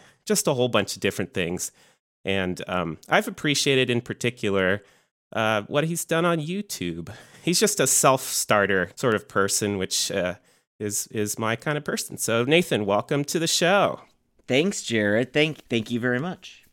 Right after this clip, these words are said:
Speaker 1: Yeah. So, uh, tell me a little bit about how you got into doing stuff on YouTube in particular, 'cause, uh, I know you have a lot of background in, in software engineering. Uh, like I said earlier, you are a C E O of a,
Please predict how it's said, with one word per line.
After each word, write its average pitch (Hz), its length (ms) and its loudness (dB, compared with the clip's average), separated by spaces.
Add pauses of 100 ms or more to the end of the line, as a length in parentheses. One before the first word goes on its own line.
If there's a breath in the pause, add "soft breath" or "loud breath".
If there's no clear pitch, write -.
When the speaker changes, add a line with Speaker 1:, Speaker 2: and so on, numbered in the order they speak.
(140)
Speaker 1:
Yeah. 165 340 4
So, 175 420 6
uh, 156 240 6 (240)
tell 302 200 0
me 311 100 4
a 269 80 4
little 226 220 6
bit 196 180 2
about 165 480 6
how 180 300 4
you 190 180 0
got 160 340 2
into 131 760 2 (640 loud breath)
doing 170 320 2
stuff - 360 0
on 113 120 0
YouTube 110 520 -4
in 98 100 0
particular, 95 640 -6
'cause, 98 340 -2 (480 loud breath)
uh, - 60 -2
I 101 240 4
know 165 140 4
you 160 120 2
have 135 260 2
a - 80 -8
lot 131 200 4
of 123 80 0
background 113 560 2
in, 92 180 -2
in 98 140 -4
software 117 480 2
engineering. 104 880 -2 (120)
Uh, 90 280 -4
like 101 200 -6
I 95 60 -8
said 95 240 -6
earlier, 98 300 -2
you 92 240 -6
are 85 100 -6
a 98 60 -4
C 98 260 -10
E 98 80 -4
O 95 140 -2
of 92 100 -12
a, 87 160 -4